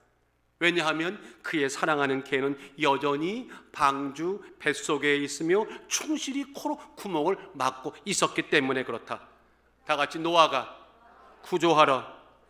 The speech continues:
달려갔다. 더 이상 읽지 않을게요. 이 작가에 의하면 왜 개, 여러분들이 상-, 집에 있는 강아지들의 코가 왜 축축하냐면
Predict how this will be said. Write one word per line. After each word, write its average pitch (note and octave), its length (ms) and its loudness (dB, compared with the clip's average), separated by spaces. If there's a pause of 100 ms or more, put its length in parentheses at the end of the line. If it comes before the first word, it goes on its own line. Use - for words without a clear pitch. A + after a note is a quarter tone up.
(240)
달려갔다. B2+ 640 -2 (1040)
더 C3 140 -10
이상 B2 200 -8
읽지 A#2 160 -14
않을게요. G#2+ 600 -20 (2250)
이 A#3+ 360 -6
작가에 - 380 0
의하면 G#3+ 560 -2 (880)
왜 G3+ 280 8
개, F#3 440 4
여러분들이 G#3 440 -2
상-, G#3+ 200 -10 (320)
집에 G3+ 220 -2
있는 G#3 220 -2
강아지들의 F3 480 0
코가 G3 240 -4
왜 E3+ 300 0
축축하냐면 F3+ 880 -4